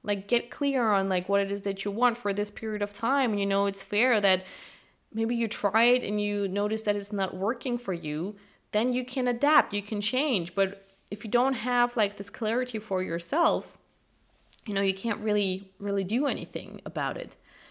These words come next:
Um, so I'm just looking at my notes. Um, so yeah, so this, this phase, this first coming back to work, um, having the setup with my husband taking care of, of our son for two days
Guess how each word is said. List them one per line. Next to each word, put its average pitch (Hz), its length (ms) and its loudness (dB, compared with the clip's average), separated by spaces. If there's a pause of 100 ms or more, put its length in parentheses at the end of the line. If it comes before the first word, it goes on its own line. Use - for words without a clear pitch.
(480)
Um, 214 760 4 (1800)
so 233 640 2 (640)
I'm 226 180 0
just 214 120 -8
looking 202 340 -2
at 180 120 -4
my 156 120 -4
notes. 160 520 -4 (100)
Um, 190 580 -2 (1300)
so - 120 0
yeah, 277 220 6
so 247 160 4
this, 254 560 0
this 247 360 0
phase, 170 420 4
this 190 200 -2
first 247 420 2
coming 208 320 -2
back 165 260 4
to - 120 -8
work, 160 460 -2 (160)
um, 180 360 0
having 185 340 -2
the 175 80 -6
setup 175 400 2
with 165 180 -4
my 156 100 -6
husband 233 500 0
taking 220 320 -4
care 202 280 4
of, 190 260 -4
of 185 220 -2
our 190 180 4
son 185 300 -2
for 185 160 -6
two 185 220 -4
days 175 420 2